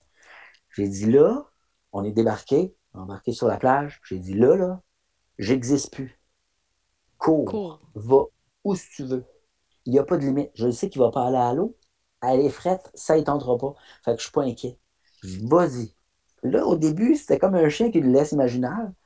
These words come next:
Speaker 1: Il me voit, il me regardait tout le temps voir où est-ce que j'étais. Puis à un moment donné, il a catché, puis il est parti en courant.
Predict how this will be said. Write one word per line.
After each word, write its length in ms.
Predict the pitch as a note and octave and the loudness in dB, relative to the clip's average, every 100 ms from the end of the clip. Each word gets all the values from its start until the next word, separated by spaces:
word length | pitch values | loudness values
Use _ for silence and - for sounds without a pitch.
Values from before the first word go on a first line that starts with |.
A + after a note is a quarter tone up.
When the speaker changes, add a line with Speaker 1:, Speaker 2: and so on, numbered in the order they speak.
| _ _ _ _ _ - | _ _ _ _ _ -4
Speaker 1:
Il 100 | B2 | -2
me 80 | A#2 | 0
voit, 120 | - | 2
il 80 | B2+ | 2
me 60 | |
regardait 280 | B2 B2 D3 | 2 2 2
tout 80 | E3 | 2
le 80 | D3+ | 0
temps 140 | F#3 | -2
voir 180 | D#3+ C#3+ | 0 0
où 60 | C#3+ | 0
est-ce 100 | D3 | 0
que 80 | |
j'étais. 320 | B2 A#2 F#3+ - _ _ _ _ _ _ | 0 -2 -6 -12 _ _ _ _ _ _
Puis 100 | A#2 | 2
à 40 | |
un 20 | A#2+ | 4
moment 180 | C#3 | 2
donné, 240 | C3 C3 D3 | 0 0 0
il 60 | |
a 40 | A2 | -2
catché, 540 | - G#2+ - - A#2 | -4 -8 -8 -12 -14
puis 160 | _ G#2 | _ -14
il 20 | |
est 60 | G#2 - | -10 -10
parti 380 | A#2 - - | -10 -10 -6
en 100 | C3+ | -6
courant. 400 | A2+ G#2+ G2 A2 | -4 -6 -4 -8